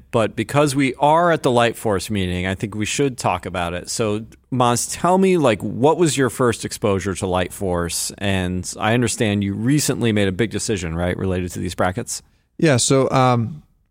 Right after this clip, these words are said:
Speaker 2: June of twenty twenty-one, we went all in with Lightforce. And so we completely stopped using any other type of bracket. Uh, I was using a self-ligating SmartClip bracket because of the variable prescription aspect of it,
Speaker 1: Mm-hmm.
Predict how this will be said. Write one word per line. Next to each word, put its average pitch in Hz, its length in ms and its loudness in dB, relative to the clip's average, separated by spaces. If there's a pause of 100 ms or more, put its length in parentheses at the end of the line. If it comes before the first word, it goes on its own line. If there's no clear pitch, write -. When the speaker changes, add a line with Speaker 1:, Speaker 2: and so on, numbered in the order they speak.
(100)
Speaker 2:
June 139 280 2
of 156 260 0
twenty 131 500 0
twenty-one, 120 760 -2 (100)
we 120 140 2
went 117 180 2
all 117 280 2
in 110 300 -2
with 117 160 -2
Lightforce. - 760 -2
And 110 240 0
so 113 260 2
we 117 220 2
completely 117 640 0
stopped 117 440 0
using 113 400 0
any 113 200 0
other 110 160 0
type 107 200 -2
of 156 80 -6
bracket. - 420 -4 (600)
Uh, 110 280 2
I 120 120 2
was 120 240 4
using 127 240 2
a 117 60 2
self-ligating 117 800 2 (200)
SmartClip 120 420 0
bracket 110 440 2 (240)
because 120 320 2
of 120 80 4
the 113 60 4
variable 123 360 4
prescription - 540 0
aspect 113 460 0
of 113 100 2
it, - 200 -4
Speaker 1:
Mm-hmm. 85 260 -10